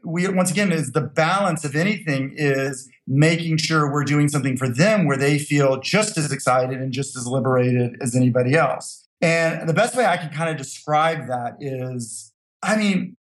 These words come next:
who doesn't go on a vacation or go out of town, and as soon as they get in the hotel, they're like, "Oh my God, this is fabulous," and you have a new lease on life. And, you know,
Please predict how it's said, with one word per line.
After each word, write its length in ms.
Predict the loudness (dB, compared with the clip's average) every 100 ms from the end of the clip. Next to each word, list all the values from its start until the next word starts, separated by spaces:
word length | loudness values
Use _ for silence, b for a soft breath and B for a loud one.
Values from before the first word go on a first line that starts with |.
| 2
who 220 | 4 4
doesn't 340 | 2 2 0 2
go 180 | 4
on 220 | 4 4 2
a 40 |
vacation 720 | 0 -2 -2 -2 -2 0 0
or 120 | 2
go 140 | 2 4
out 200 | 2 0
of 120 | -4
town, 320 | -2 0 0
and 100 | -2
as 160 | -6 -6
soon 140 | -6
as 100 | -4
they 140 | -2 -2
get 180 | 0
in 80 | 0
the 120 | 0
hotel, 640 | 0 -2 0 2 2 2 -2
they're 180 | -4 0
like, 320 | 0 0 -4
"Oh 240 | -2 0 0
my 140 | -4
God, 380 | -2 -2 -2 -6
this 120 | -14
is 200 | -20 -12 -4
fabulous," 460 | -2 -2 -2 -4
and 80 | -2
you 60 | 0
have 120 | 0
a 80 | -2
new 140 | -2
lease 260 | -2 -2 -2
on 140 | 0
life. 320 | 2 2 -2
And, 200 | -6 -6 -10 -6
you 100 | 0
know, 440 | 2 2 0 -6